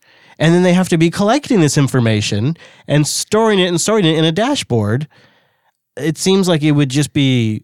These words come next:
almost negligent for them not to also eventually have a copy of that information, even if in this first release they don't.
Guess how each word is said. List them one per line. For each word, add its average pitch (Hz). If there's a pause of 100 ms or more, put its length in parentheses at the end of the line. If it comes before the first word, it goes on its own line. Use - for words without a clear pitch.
almost 143
negligent 123
for 131
them 110
not 110
to 101
also 113
eventually 113
have 98
a -
copy 127
of 98
that 95
information, 101
even 160
if 147
in 139
this 113
first 170
release 104
they -
don't. -